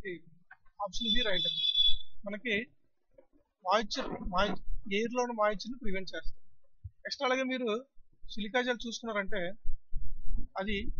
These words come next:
నార్మల్గా ఉందనుకోండి, అంటే ఫ్రెష్ సిలికా జెల్ మీరు చూస్తే దాని కలర్ ఎలా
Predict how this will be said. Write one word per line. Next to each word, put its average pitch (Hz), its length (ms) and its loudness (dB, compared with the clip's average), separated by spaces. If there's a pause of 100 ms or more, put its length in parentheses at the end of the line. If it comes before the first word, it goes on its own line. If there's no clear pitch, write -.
(340)
నార్మల్గా 247 420 6
ఉందనుకోండి, 175 520 -4 (640)
అంటే 214 180 4 (840)
ఫ్రెష్ 202 240 -4 (760)
సిలికా 220 320 0
జెల్ 226 220 4
మీరు 214 220 0 (840)
చూస్తే 202 300 0 (600)
దాని 202 220 -6
కలర్ 226 240 12
ఎలా 226 80 12